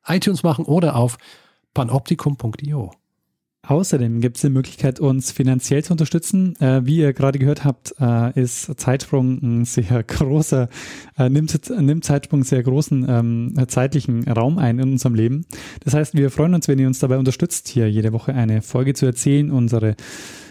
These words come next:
Speaker 2: äh, Unkosten zu decken. Und, ähm, wir haben alle Möglichkeiten, die ihr habt, uns was zukommen zu lassen, auf der Webseite zusammengefasst. Und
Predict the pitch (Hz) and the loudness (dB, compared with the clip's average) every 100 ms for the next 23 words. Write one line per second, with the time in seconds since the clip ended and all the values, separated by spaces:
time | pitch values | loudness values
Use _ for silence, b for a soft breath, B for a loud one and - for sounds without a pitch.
0 | B _ 120 127 139 - 120 - 110 110 | B _ -2 2 0 0 -2 -2 -6 -4
1 | 117 135 147 - - 139 113 110 - 135 | -2 -2 -4 -6 -6 0 0 0 -2 0
2 | 117 110 110 104 113 117 120 127 120 110 | 2 2 0 0 2 2 2 2 2 4
3 | 113 160 196 - 120 123 110 110 107 110 | 2 2 2 0 0 0 2 2 2 -2
4 | - 127 113 107 - 113 - - - 127 | -2 0 0 0 0 -2 -2 -2 0 0
5 | - 113 110 - 117 113 104 117 107 - | 0 0 0 -2 -2 0 0 -2 -2 -4
6 | - 117 113 - 127 165 151 170 - - | -4 -2 -2 -2 0 0 0 -2 -4 -10
7 | - _ - _ 127 123 123 127 | -18 _ -20 _ 2 4 2 0